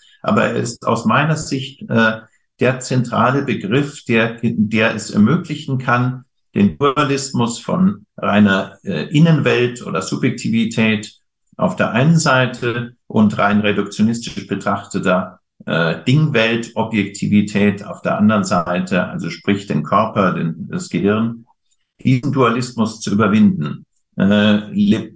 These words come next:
Lebendigkeit bedarf auf der jetzt, äh, organismischen Ebene betrachtet natürlich unbedingt einer systemischen, einer holistischen Betrachtung des Zusammenhangs von Gehirn und übrigem Organismus.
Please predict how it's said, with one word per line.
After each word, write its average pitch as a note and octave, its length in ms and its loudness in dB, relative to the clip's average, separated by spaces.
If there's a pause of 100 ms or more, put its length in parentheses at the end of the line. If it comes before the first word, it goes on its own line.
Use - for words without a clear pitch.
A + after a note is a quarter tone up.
Lebendigkeit A#2+ 1120 0 (100)
bedarf G#2 680 -2
auf G2+ 200 -10
der - 300 -4
jetzt, - 580 -8
äh, E2+ 320 -2 (220)
organismischen G#2 760 0
Ebene F2+ 380 0
betrachtet - 720 -6
natürlich D#3+ 580 0
unbedingt C3+ 560 -2
einer G2 260 2
systemischen, C3+ 1000 -2 (300)
einer F#2+ 340 2
holistischen B2+ 580 0
Betrachtung G#2 640 0
des F#2 300 -2
Zusammenhangs G#2+ 720 0
von G2 200 2
Gehirn G#2 380 2
und G2 200 2
übrigem F#2 540 0
Organismus. G2 920 -2